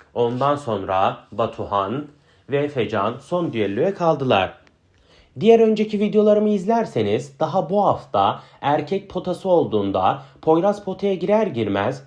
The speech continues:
şunları söylemiştim. Bu hafta potaya girecek olan isimler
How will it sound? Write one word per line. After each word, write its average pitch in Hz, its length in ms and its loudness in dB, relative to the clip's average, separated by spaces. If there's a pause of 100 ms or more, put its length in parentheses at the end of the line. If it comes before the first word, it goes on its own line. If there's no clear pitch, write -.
şunları 185 420 -2
söylemiştim. 170 720 -2 (1080)
Bu 156 100 4
hafta 190 280 0
potaya 185 320 -2
girecek 180 440 -2
olan 104 220 0
isimler 98 640 -2